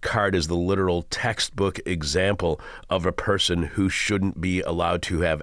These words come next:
access to firearms." You explain, "It needs to be made clear.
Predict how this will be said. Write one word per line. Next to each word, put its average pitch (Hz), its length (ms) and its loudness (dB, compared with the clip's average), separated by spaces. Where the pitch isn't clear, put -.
access 82 460 -2
to 85 140 -8
firearms." 78 560 -2
You 98 100 -2
explain, 101 380 0
"It 101 100 2
needs 113 400 2
to 110 140 0
be 107 240 2
made 98 440 2
clear. 92 500 -2